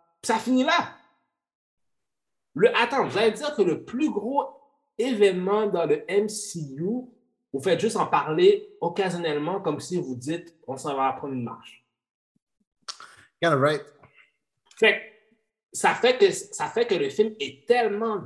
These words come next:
Speaker 1: détaché de tout que ça permet pas, c'est comme,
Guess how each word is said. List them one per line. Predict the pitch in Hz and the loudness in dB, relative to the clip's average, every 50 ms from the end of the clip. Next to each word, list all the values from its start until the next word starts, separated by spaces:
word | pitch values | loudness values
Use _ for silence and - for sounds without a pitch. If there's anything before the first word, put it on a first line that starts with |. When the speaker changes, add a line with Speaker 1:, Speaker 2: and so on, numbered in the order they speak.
| 104 98 - _ _ | -12 -18 -20 _ _
Speaker 1:
détaché | - 185 226 220 - - 190 151 - - - - - 165 190 214 - - - - _ _ _ _ _ _ _ _ _ _ _ - - - _ _ _ - | -2 0 0 0 0 -2 -2 -2 -2 -6 -8 -4 -2 0 0 0 -2 -6 -18 -20 _ _ _ _ _ _ _ _ _ _ _ -20 -20 -20 _ _ _ -2
de | 131 131 | 0 0
tout | 123 - - - 196 262 294 - - - _ _ _ _ _ _ _ _ _ _ _ _ _ _ _ _ _ _ _ _ _ _ _ _ _ _ _ _ _ _ _ _ _ _ _ _ _ _ _ - | 0 -2 -4 -2 -2 -2 -2 -4 -10 -16 _ _ _ _ _ _ _ _ _ _ _ _ _ _ _ _ _ _ _ _ _ _ _ _ _ _ _ _ _ _ _ _ _ _ _ _ _ _ _ 2
que | 190 185 180 180 - | 2 2 2 0 -4
ça | - - 165 147 - - | -6 -6 -6 -6 -4 -2
permet | 190 175 165 165 160 156 147 | -2 -2 -2 -2 -2 -4 -4
pas, | 151 - - 175 185 196 202 208 214 214 220 220 - - _ _ _ _ _ _ _ _ _ _ _ _ _ _ _ _ _ _ _ _ _ _ _ _ _ _ _ _ _ _ _ _ _ _ _ _ _ _ _ _ - | -4 -6 -4 0 2 4 4 6 4 4 2 -2 -12 -18 _ _ _ _ _ _ _ _ _ _ _ _ _ _ _ _ _ _ _ _ _ _ _ _ _ _ _ _ _ _ _ _ _ _ _ _ _ _ _ _ -2
c'est | 180 160 | -2 0
comme, | - 175 165 147 147 | 2 2 2 0 0